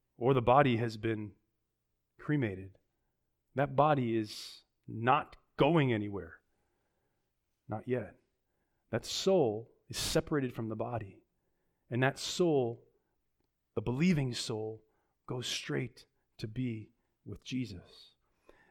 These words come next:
Uh, a term for this could be the intermediate state. We're gonna talk about the resurrection in the next couple of weeks, but there is this, there is this reality, there's this reality where we're not gonna have the bodies that we have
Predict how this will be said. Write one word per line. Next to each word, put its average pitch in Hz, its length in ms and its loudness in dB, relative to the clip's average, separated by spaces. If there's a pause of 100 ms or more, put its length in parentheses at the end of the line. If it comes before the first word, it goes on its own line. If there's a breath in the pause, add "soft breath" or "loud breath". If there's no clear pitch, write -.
(100 soft breath)
Uh, 123 640 -8
a - 40 0
term 151 280 4
for - 80 0
this 139 140 2
could 131 140 0
be 135 100 4
the 127 160 0
intermediate 131 580 0
state. - 640 -8 (1300)
We're 139 100 0
gonna 143 100 6
talk 143 220 6
about 127 180 4
the 120 80 -2
resurrection 120 760 0
in 110 80 -6
the 107 60 -2
next 110 220 -2
couple 113 260 -6
of 104 100 -4
weeks, 117 340 -8
but 110 180 -2
there 143 220 8
is 139 200 0
this, 131 380 2 (260 loud breath)
there 160 260 6
is 156 220 4
this 135 260 4
reality, 139 840 4 (600)
there's 151 160 -4
this 180 180 -2
reality 131 520 2
where 127 320 2 (220 soft breath)
we're 156 160 6
not 190 220 2
gonna 170 180 4
have 131 480 0
the 120 80 2
bodies 131 480 2
that 123 120 -2
we 123 120 -6
have 110 380 -6